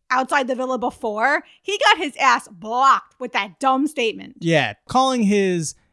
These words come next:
Speaker 2: entire journey in the villa a tragedy in front of the woman who supposedly is the girl he finally found that he actually liked.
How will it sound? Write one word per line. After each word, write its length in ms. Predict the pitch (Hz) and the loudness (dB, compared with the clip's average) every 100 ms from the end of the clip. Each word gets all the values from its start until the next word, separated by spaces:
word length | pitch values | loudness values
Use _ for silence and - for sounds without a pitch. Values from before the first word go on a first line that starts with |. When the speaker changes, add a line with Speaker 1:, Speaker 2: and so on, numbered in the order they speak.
| - | -6
Speaker 2:
entire 560 | 156 - 180 190 185 | -4 0 2 4 2
journey 500 | 156 143 165 175 165 | 0 0 2 2 2
in 240 | 160 196 180 | 0 0 0
the 80 | |
villa 300 | 147 160 151 | 2 0 -2
a 60 | 147 | -4
tragedy 840 | - 160 160 156 139 139 135 127 127 | -4 -2 0 0 -2 -4 -4 -6 -6
in 140 | 196 | -4
front 440 | 175 - 208 240 233 | -4 0 2 2 0
of 280 | 214 208 175 | 0 0 2
the 80 | 185 | 0
woman 320 | 196 196 190 | 2 2 4
who 180 | 180 170 | 4 2
supposedly 880 | - 151 185 208 175 156 170 160 | 0 0 0 0 -2 -4 -4 -4
is 160 | 156 143 | -4 -4
the 240 | 139 147 | -2 -2
girl 320 | 139 127 160 160 | -2 -2 -2 -2
he 120 | 151 | -4
finally 640 | - 151 156 147 147 135 123 | -6 -4 -4 -4 -6 -8 -10
found 540 | - 147 143 147 147 | -8 -6 -4 -4 -4
that 180 | 139 135 | -4 -4
he 100 | 143 | -4
actually 400 | 139 - 120 113 | -6 -8 -12 -10
liked. 400 | 113 160 190 | -4 -2 -2